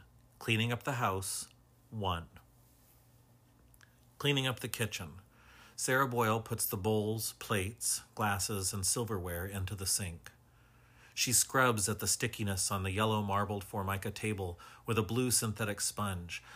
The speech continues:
a special blue which we shall see again. There are marks of children's hands in various sizes printed with sugar and grime on all the table's surfaces. The marks catch the light.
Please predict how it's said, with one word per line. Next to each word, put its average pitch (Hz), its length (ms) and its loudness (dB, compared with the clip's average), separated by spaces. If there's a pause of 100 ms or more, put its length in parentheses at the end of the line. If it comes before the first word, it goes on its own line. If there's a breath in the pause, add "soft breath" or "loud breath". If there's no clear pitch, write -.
(140 loud breath)
a - 80 0
special 123 400 2
blue 110 340 0
which - 220 -6
we 123 80 -2
shall 104 160 -2
see 127 240 2
again. 92 500 -4 (960 soft breath)
There 120 140 6
are 113 80 4
marks 120 400 2
of 104 120 -4
children's 117 480 0
hands 107 500 -2
in 107 140 -2
various 107 400 0
sizes 107 600 0
printed 113 460 -6
with 101 100 -6
sugar 110 380 -2
and 95 160 -4
grime 104 460 0 (280 loud breath)
on 113 140 4
all 120 160 2
the 113 100 -2
table's 107 440 -4
surfaces. 101 800 -4 (1080 soft breath)
The - 80 -2
marks 147 460 2
catch - 380 -4
the 123 100 -4
light. 110 460 -6